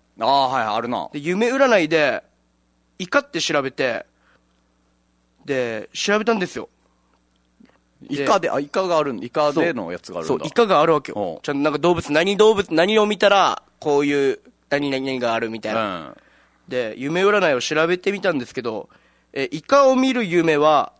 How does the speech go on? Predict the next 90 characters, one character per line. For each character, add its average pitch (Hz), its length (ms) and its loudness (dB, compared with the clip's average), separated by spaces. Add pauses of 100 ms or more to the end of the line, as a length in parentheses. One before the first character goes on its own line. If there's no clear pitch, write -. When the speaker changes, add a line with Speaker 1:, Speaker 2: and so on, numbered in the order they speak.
Speaker 2:
対 202 240 0
人 226 240 -2
関 233 180 0
係 175 160 0
に 147 80 -4
注 226 240 0
意 185 40 0
の 139 80 0
サ - 180 0
イ 131 120 0
ン。 110 100 -10 (840)
Speaker 1:
<laughs> - 800 -10
お 127 80 -6
前、 143 360 2
や、 127 180 -6
や 151 120 -2
ば 208 120 0
く 214 100 0
な 143 120 -2
い？ 165 60 -12
Speaker 2:
誰 202 220 2
か 247 120 -4
か 208 120 0
ら 180 100 2
妬 175 280 2
み 240 160 0
や 226 140 6
嫉 196 280 -2
妬 233 180 2
を 202 80 6
受 220 200 0
け 208 40 6
る 185 100 -2
か、 196 320 2 (340)
厄 220 260 2
介 233 200 4
な 190 100 4
人 180 240 0
物 170 200 -6
と 165 100 0
関 - 340 4
わ 220 80 6
り 240 100 6
を 208 80 4
持 220 140 4
つ - 100 -12
こ - 120 -2
と 165 140 2
を 143 80 4
意 170 80 -2
味 185 120 -2
し - 120 2
て - 80 4
い 156 120 0
ま 147 140 2
す。 - 260 -10
Speaker 1:
そ 190 140 0
れ 214 120 2
が 220 100 0
お 208 40 0
前、 196 180 2
う 185 100 2
っ 170 40 -8
ち 151 100 2
ゃ 170 40 2
う 143 60 -2
ち 113 60 -2
ゃ 107 40 2
い - 40 -2
た 277 120 6
ん - 20 -4
だ 214 80 0
ろ。 - 100 8
Speaker 2:
<laughs> - 40 4
俺、 330 120 8
う 302 400 6
っ 180 40 6
ち - 80 8
ゃ - 60 8
う - 80 6
ち 226 80 4
ゃ - 40 8
い - 40 4
た 220 40 4
の。 - 60 6
Speaker 1:
え - 0 -
ぐ 190 60 4
い - 20 4
や 127 140 2
ん。 135 200 -8